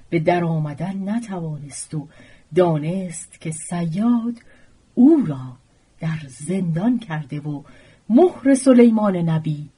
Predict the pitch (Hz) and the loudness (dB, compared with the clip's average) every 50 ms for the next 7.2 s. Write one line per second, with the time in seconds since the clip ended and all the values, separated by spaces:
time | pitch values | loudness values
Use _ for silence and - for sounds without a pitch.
0 | _ - _ _ _ _ _ - 160 160 156 - - - - 165 151 139 135 127 | _ -20 _ _ _ _ _ -8 -6 -6 -6 -8 -12 -10 -6 -6 -6 -6 -6 -10
1 | 123 _ _ _ _ _ _ - 156 156 - 156 156 143 120 127 123 - - _ | -14 _ _ _ _ _ _ -8 -8 -8 -8 -8 -14 -14 -14 -16 -18 -18 -20 _
2 | _ _ _ - - - - - _ _ - _ _ _ _ _ _ _ _ _ | _ _ _ -20 -20 -20 -20 -20 _ _ -20 _ _ _ _ _ _ _ _ _
3 | _ _ _ _ - - 196 180 160 156 - - - - _ _ _ _ _ - | _ _ _ _ -6 -2 -2 -2 -2 -4 -8 -14 -20 -20 _ _ _ _ _ -18
4 | - - 180 175 156 131 135 147 156 196 233 262 302 302 285 _ - _ _ _ | -10 -6 -2 -2 0 0 -2 -2 -2 -2 -2 -2 -2 -4 -10 _ -20 _ _ _
5 | - 202 220 240 247 240 233 226 233 233 233 233 - - 262 254 254 240 311 330 | -2 4 8 8 8 8 8 6 4 4 4 2 2 4 6 6 8 6 6 6
6 | 349 339 320 302 220 180 170 185 226 302 339 262 254 240 233 226 220 - - - | 6 4 4 4 2 0 0 0 2 2 2 2 2 2 2 2 -2 -6 -8 -6
7 | 214 202 196 | -6 -6 -6